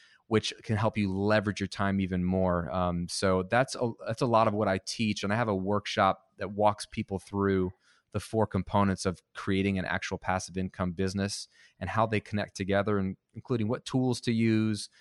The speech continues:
both free and paid, some templates and scripts that I use that work really well. And it's about a forty-five minute workshop that I teach that people can get at graham cochran dot com right on the homepage.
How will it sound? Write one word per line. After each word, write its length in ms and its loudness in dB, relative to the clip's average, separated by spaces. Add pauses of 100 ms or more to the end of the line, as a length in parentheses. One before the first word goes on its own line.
(160)
both 200 0
free 300 -2
and 180 0
paid, 480 0
some 140 -6
templates 540 -4
and 80 -2
scripts 340 -4
that 100 -2
I 60 2
use 280 0
that 120 -4
work 220 -2
really 240 0
well. 380 6 (280)
And 100 2
it's 120 2
about 160 8
a 20 2
forty-five 400 2
minute 140 2
workshop 340 0
that 80 0
I 80 2
teach 380 -4
that 100 -6
people 260 -4
can 140 -2
get 220 0
at 80 -6
graham 200 -2
cochran 320 -4
dot 140 -4
com 240 -2
right 100 -2
on 60 -2
the 80 -4
homepage. 540 -6